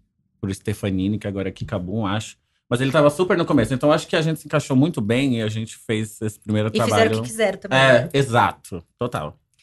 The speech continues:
Speaker 2: E aí, o, o primeiro E P, né, que é claro que Boom, já entrou, foi produzindo durante esse período, assim.
Speaker 1: Uhum. Tipo,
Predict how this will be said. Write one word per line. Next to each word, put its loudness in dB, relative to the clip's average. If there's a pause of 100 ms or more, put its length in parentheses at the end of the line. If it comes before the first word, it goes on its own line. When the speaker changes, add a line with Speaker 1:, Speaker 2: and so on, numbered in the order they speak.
(260)
Speaker 2:
E 6
aí, 4
o, 4
o 0
primeiro 4
E 2
P, 2
né, 2
que -6
é -16
claro 0
que -8
Boom, 2
já 2
entrou, 6 (160)
foi 2
produzindo 0
durante 2
esse -8
período, 0
assim. 4 (260)
Speaker 1:
Uhum. -8 (560)
Tipo, 0